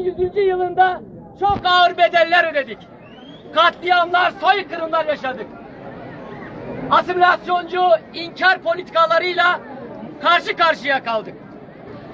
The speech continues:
Halen daha bu inkar ve ayrımcı politikalar katmerleşerek devam ediyor. Daha dün Ankara'nın göbeğinde dört tane cemevimize saldırı oldu. Almanya'da bir cemevimizin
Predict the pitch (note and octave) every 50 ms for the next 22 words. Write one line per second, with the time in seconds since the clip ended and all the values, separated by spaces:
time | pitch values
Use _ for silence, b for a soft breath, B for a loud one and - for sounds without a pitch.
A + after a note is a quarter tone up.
0 | - - - G3 D#4 G4 G4+ G4 F#4+ F#4 F4+ F4+ F4+ F4 F4+ E4+ - - - F4+
1 | G4 G4 G4 F#4+ D#4 - - E4 F4 F4 - - E4+ F4+ F#4 F4+ - - - -
2 | - B3+ D#4+ E4 E4+ E4+ F4 F4 F4 F4 F4 E4+ - F#4+ F#4+ F4+ - D#4 E4 E4
3 | F4 - - - D#4 D#4+ D#4+ F4 F#4 F4+ - - - - - - - - - D4
4 | E4 D#4+ - - F4 E4 E4+ F4 F4 D#4 - E4 E4 E4+ E4+ D#4+ E4 - - D#4
5 | D#4+ E4+ F#4+ G4 F#4 E4 D4 G#3+ A3 G3+ E3 - - - - - - - - -
6 | - - - C#4 E4 F#4 F#4+ F4+ F4+ - G4+ G#4 G4+ F#4 D#4+ C#4 - - - F4
7 | G4+ A4 G#4 - F4 F4+ F4+ F4+ F4+ F4 F4+ F4+ F4 - F4+ F4 F4 F4+ F4 E4+
8 | E4 D#4+ D#4+ F4 F#4 F#4 E4+ - - - - - - - - - E4+ G#4 G4+ -
9 | - - F4 E4 E4 E4 E4 E4 - E4 F4 F4+ F#4 F4+ F4 F4 E4 E4 E4 -
10 | E4+ E4+ E4+ D#4 - C#4 D4 D#4+ E4 D#4+ D#4+ E4+ E4 D#4 D4 C#4 A3 A3+ A3 F#3
11 | - - - - - - - - - C#4 E4+ F4+ F#4 F4+ F#4+ F#4+ F#4+ F#4 F4+ F4
12 | F4+ F4 E4+ E4+ F#4 F#4 F4+ - F4 F#4 F#4 F4+ F4 F4 F4 E4+ E4+ F4+ D#4+ F4+
13 | F#4+ F#4 F4+ -